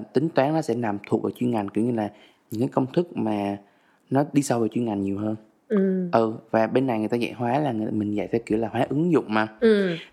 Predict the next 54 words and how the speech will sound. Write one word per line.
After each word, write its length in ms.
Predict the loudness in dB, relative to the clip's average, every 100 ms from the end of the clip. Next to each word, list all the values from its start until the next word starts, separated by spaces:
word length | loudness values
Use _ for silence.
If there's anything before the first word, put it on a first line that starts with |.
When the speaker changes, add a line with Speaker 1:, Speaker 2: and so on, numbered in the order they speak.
| -2
Speaker 1:
Thì 100 | 0
khi 140 | 2
mà 120 | 2
mình 120 | 2
ứng 220 | 2 0 0
dụng 140 | -2
là 60 | 0
mình 200 | -2 -2
phải 100 | -2
bắt 260 | 0 0 0
buộc 160 | 0
mình 120 | 0 -2
học, 80 | -4 -6 -2
mình 120 | 0
phải 100 | 0
ứng 200 | 2 2
dụng 140 | 2
được 100 | 0 0
trong 160 | 0
đời 100 | 0
sống, 240 | 0 0 -2
mình 60 | -2
phải 100 | -2
ứng 240 | 0 2
dụng 260 | 0 0 0
được 180 | 0 2
khi 120 | 0
mà 120 | 0
mình 160 | 0 0
đi 100 | 0
làm, 220 | 0 0
mình 100 | 0
đi 80 | 0
làm, 300 | 2 2 0 -4 4
đúng 100 | 8
Speaker 2:
Ừ. 60 | 8
Speaker 1:
không? 220 | 6 0 -6 -12 -12 -14 -18 -20 _ _ _ _
Ừm, 540 | 0 2 4 4 4 4
mình 120 | 4
học 140 | 4
mấy 140 | 2 2
này 120 | 2
mình 140 | 2
đâu 100 | 0
có 60 | 0
ra 120 | 0
mà 120 | 0
mình 140 | -2 -2
đi 80 |
tính 280 | 0 -2 -2 -4
phương 80 | -2
trình 180 | -2 -2
đâu. 100 | -8 -6
Speaker 2:
Đúng 80 | 2